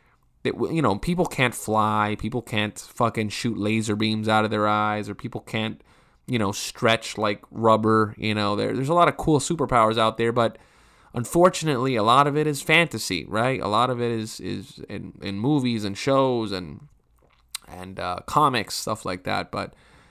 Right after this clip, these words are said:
there are some powers that almost seem like superpowers that, that are attainable, right?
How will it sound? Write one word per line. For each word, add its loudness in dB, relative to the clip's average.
there 6
are 8
some 2
powers 6
that -2
almost -2
seem -2
like -6
superpowers -4
that, -8
that -6
are 4
attainable, -6
right? -2